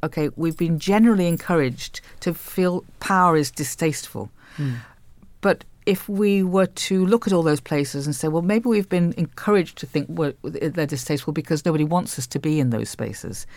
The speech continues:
Speaker 2: Hmm.
Speaker 1: If we were in those spaces, what would we, what would we do differently?
Speaker 2: Yes.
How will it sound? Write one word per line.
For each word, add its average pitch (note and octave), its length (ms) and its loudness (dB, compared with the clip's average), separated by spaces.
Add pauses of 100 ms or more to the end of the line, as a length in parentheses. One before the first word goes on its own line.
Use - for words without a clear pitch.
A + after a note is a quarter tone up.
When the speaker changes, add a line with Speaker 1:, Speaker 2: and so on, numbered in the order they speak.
(300)
Speaker 2:
Hmm. A#3 100 0 (160)
Speaker 1:
If A#3 240 2
we A#3+ 140 4
were G#3+ 200 4
in G#3+ 180 6
those G#3 180 4
spaces, F#3+ 440 0
what G3 140 0
would E3+ 60 0
we, D#3+ 140 2
what F3+ 320 0
would F3 220 4
we F3 260 2
do G3+ 200 2
differently? A#2+ 760 -2
Speaker 2:
Yes. - 80 -20